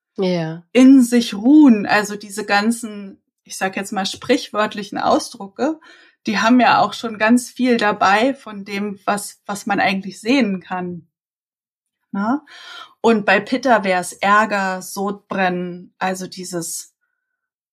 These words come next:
Speaker 2: Auskreisen, wenn irgendwas nicht so <laughs> läuft, wie es soll.
Speaker 1: Ja.
Speaker 2: Explodieren, da gibt's viele Worte, je nachdem wahrscheinlich, wo man sich nun gerade befindet, in welchem,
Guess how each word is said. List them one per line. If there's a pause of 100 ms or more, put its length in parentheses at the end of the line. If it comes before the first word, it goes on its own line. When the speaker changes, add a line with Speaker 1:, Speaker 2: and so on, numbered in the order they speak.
(240)
Speaker 2:
Auskreisen,
wenn
irgendwas
nicht
so
<laughs>
läuft,
wie (240)
es
soll. (1160)
Speaker 1:
Ja. (540)
Speaker 2:
Explodieren,
da
gibt's
viele
Worte,
je
nachdem
wahrscheinlich,
wo
man
sich
nun
gerade
befindet,
in
welchem,